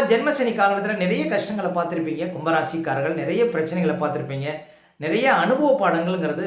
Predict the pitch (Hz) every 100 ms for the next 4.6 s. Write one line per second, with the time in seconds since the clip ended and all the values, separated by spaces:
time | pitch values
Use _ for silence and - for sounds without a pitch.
0 | 170 160 175 165 165 165 139 135 147 139
1 | 139 131 131 131 143 143 - _ _ 147
2 | 151 143 185 175 196 165 180 156 151 147
3 | 151 156 - - _ _ _ - 151 143
4 | 131 127 165 170 165